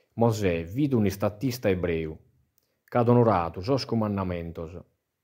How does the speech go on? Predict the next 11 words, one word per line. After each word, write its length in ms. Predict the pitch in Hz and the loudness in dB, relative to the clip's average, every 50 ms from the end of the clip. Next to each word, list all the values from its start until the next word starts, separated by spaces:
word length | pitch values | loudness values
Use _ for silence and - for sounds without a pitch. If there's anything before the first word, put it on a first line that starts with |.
| _ _ _ _ _ _ _ _ _ _ | _ _ _ _ _ _ _ _ _ _
c'hanno 340 | - 151 160 147 139 131 127 | 0 2 4 6 6 4 4
sono 320 | 107 113 117 104 92 87 | 2 2 0 2 2 2
arrivato 460 | 90 90 95 90 92 101 92 85 90 | 0 -2 -2 -2 0 0 0 0 -2
al 180 | 85 90 87 90 | -6 -6 -6 -6
luogo 180 | 95 104 127 | -2 -2 0
meu, 520 | 147 165 160 147 135 120 113 113 - _ _ _ _ _ _ _ _ _ - | 2 4 4 4 4 2 0 -4 -10 _ _ _ _ _ _ _ _ _ -10
istituito 800 | 131 131 131 - 139 127 123 - 113 98 90 85 87 92 107 139 | -10 -8 -6 -4 -6 -6 -6 -6 -6 -4 -4 -4 -2 0 2 2
han 160 | 151 143 123 | 2 2 0
sos 180 | - 120 - - | -2 -2 -4 0
sette 320 | - 139 - - - 95 | 0 0 0 0 -4 -8
sacramentos. 880 | - - 92 - - 92 90 87 85 82 82 80 80 85 80 76 78 | -6 -6 -6 -6 -4 -4 -4 -4 -4 -4 -6 -8 -8 -10 -12 -12 -14